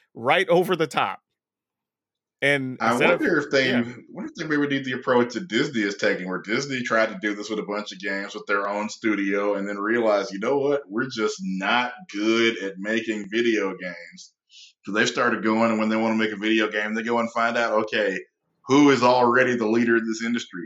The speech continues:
Speaker 2: And they just go give them the license. Like for Sea of Thieves, well, Sea of Thieves is obviously the best pirate game out there. So they just said, "Hey, Rare, would you like to have Jack Sparrow in your game?" And Rare's like,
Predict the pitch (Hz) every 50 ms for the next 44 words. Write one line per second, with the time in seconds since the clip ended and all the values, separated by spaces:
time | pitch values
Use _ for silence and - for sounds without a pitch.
0 | - 101 101 104 110 110 110 110 - - 113 110 104 101 107 101 90 107 113 110
1 | 98 90 87 - - - - _ _ - - - _ _ _ _ _ _ - 85
2 | 98 104 107 107 - - 123 113 110 110 107 - - 135 131 127 117 - 120 127
3 | 127 123 120 110 107 104 101 95 98 95 - 131 127 120 - - 123 127 127 117
4 | 98 107 107 113 117 110 104 110 107 107 110 110 110 110 95 98 87 95 110 110
5 | - - - - - _ _ _ _ - 117 120 131 131 123 101 98 104 104 98
6 | 98 95 92 92 90 98 101 107 107 110 98 104 98 - 101 107 117 120 110 104
7 | 107 110 117 110 107 90 82 80 - _ - - - - 110 107 107 113 117 117
8 | 117 120 117 - 117 131 120 113 - 113 113 117 117 - - - 123 123 123 120
9 | 120 117 120 117 120 123 123 120 113 110 117 117 117 117 120